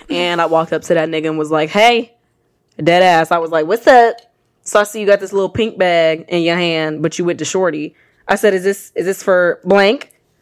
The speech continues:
"What? What?" Yeah, that's what I thought. And I called her up,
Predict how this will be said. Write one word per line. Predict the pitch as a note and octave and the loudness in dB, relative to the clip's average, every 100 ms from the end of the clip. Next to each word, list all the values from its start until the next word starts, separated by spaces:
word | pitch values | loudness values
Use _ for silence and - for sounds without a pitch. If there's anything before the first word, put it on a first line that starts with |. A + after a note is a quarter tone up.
| A3+ _ _ - | -20 _ _ -4
"What? | G3+ A#3+ E4 F#4+ - _ | 4 6 6 2 -2 _
What?" | A3 D#4+ - _ - - | 0 0 0 _ -20 -8
Yeah, | F#3+ G3+ D#3+ D3+ D3+ - | 0 2 4 2 -4 -4
that's | F3 | -4
what | G3+ | -2
I | G3 | -2
thought. | G3+ E3 C3+ | 0 -2 0
And | E3 | -2
I | |
called | F3 G3 F3+ | -2 -2 -2
her | F#3+ G3+ | -2 -4
up, | F#3 E3+ E3+ _ | -2 -2 -4 _